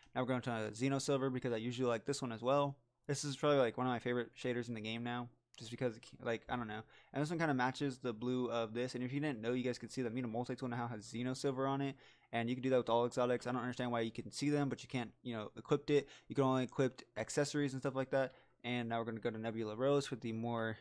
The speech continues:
feminine people and stuff like that, you know, like, anyone who likes the girlier colors. I actually like this armor set ch-,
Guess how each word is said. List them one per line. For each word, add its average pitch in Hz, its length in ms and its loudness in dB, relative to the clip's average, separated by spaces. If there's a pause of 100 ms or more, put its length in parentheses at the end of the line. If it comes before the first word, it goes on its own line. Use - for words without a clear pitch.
(200)
feminine 131 500 2 (380)
people 131 280 4
and 123 100 -4
stuff 120 140 -4
like 123 160 -2
that, 123 180 2
you 123 80 -6
know, 117 160 -6
like, 123 140 -10
anyone 127 200 -2
who 123 80 -2
likes 117 200 -4
the 117 180 -6
girlier 120 400 0
colors. 120 260 -2
I 135 80 2
actually 139 220 0
like 120 180 0
this 123 160 -6
armor 120 180 -6
set 123 200 -2
ch-, - 160 -14